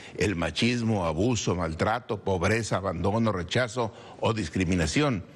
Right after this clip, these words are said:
Simplemente culpa ligeramente a la mujer. Desafortunadamente, algunos religiosos, no todos, escudados en una sotana y teniendo como plataforma un púlpito, no lo usan para adoctrinar, sino para politizar y polemizar.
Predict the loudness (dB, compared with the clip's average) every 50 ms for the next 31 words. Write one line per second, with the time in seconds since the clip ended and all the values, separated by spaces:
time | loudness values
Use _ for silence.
0 | -20 -20 -18 -16 -14 -12 -12 -10 -6 -2 0 2 2 2 2 2 2 2 0 -2
1 | 0 -2 -2 -2 0 0 0 0 0 0 0 0 0 0 0 0 2 0 2 0
2 | 2 2 2 0 2 0 0 0 2 0 0 0 -2 -6 -10 -16 -18 -16 -14 -10
3 | -8 -8 -8 -6 0 2 2 2 2 0 -2 -4 -2 -4 -2 0 0 2 2 2
4 | 2 0 0 2 2 0 0 0 0 0 0 0 0 0 0 0 0 2 2 2
5 | 2 0 -2 -4 -4 0 0 0 0 0 0 -2 -2 -2 -2 -4 -6 -6 -8 -14
6 | -16 -20 -18 -18 -8 -2 -2 -2 -2 -2 -4 0 0 0 2 2 0 0 -2 -6
7 | -4 -2 0 2 2 0 0 -2 -4 -2 0 -2 -2 0 -2 -2 -4 -4 -2 -2
8 | -2 0 0 0 2 2 2 2 2 2 0 0 0 -2 -2 -2 0 0 -2 0
9 | 0 -2 -2 0 0 0 2 2 2 2 2 2 2 2 2 0 -2 0 0 -2
10 | -2 -2 -8 -14 -20 -18 -16 -16 -14 -4 0 2 4 4 2 2 0 -2 -2 -2
11 | 0 0 -2 0 0 0 0 0 0 0 -2 -4 -2 0 0 2 2 2 2 0
12 | -4 -6 -12 -14 -6 -2 0 2 2 2 0 0 -2 -2 -4 -4 -2 0 0 2
13 | 2 0 0 2 0 2 2 2 0 0 -2 -6 -6 -4 -4 -2 -2 -2 -2 -2
14 | 0 0 0 -2 -2 -6